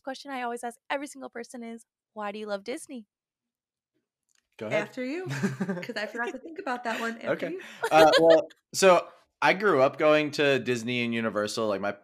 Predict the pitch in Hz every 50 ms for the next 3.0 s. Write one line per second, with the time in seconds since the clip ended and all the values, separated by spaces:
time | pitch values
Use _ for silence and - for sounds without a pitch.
0 | _ _ - 104 107 104 - 117 107 101 104 104 104 104 101 98 95 92 - 104
1 | 92 - - 101 95 90 90 - 110 104 104 104 - - 107 98 - - - 139
2 | 156 185 190 156 120 - - - 113 110 117 113 131 127 - 156 147 147 147 147